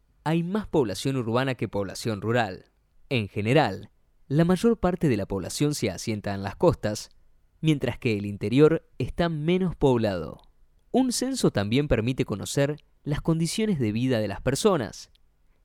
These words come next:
Estas se relacionan con la posibilidad de poner en práctica sus derechos y de disponer de lo que necesitan para vivir. En Latinoamérica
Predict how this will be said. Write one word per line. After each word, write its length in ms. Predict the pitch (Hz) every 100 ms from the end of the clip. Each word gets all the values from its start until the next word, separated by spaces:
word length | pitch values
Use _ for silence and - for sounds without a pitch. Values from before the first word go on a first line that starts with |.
| _ _
Estas 340 | 202 190 202
se 140 | - 123
relacionan 580 | 104 95 - 160 160 143
con 160 | 113
la 120 | 104
posibilidad 640 | 101 104 113 104 110 139 143
de 160 | 135 110
poner 300 | 101 107 110
en 120 | 107
práctica 460 | 110 101 107 104
sus 180 | - 113
derechos 580 | 135 160 113 107 98 - _ _ _ _ -
y 140 | 185 180
de 80 |
disponer 500 | 165 156 - 165 208
de 100 | 202
lo 140 | 139 107
que 80 | 107
necesitan 580 | 104 104 - 110 104
para 200 | 101 98
vivir. 440 | 107 151 160 110 - _ _ _ _ _ _ _ _ _ _ _ -
En 160 | 120
Latinoamérica 840 | 95 107 101 101 143 151 156 147